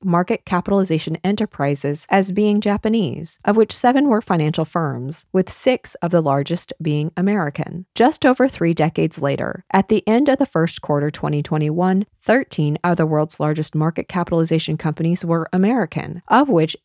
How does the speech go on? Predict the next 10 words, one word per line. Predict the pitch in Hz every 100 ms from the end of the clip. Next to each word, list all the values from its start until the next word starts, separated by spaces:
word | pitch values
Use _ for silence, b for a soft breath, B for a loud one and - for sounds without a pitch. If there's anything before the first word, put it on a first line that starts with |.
| -
eight | 226 156 - _ -
had | 208 202
a |
distinctly | 196 190 - 214 - 247 233
technological, | - 202 220 208 156 156 151 147 165 -
social | - 180 - 214
media, | 147 139 151 -
or | 165 190 -
financial | 165 147 139 156
character, | - 226 233 - 104 -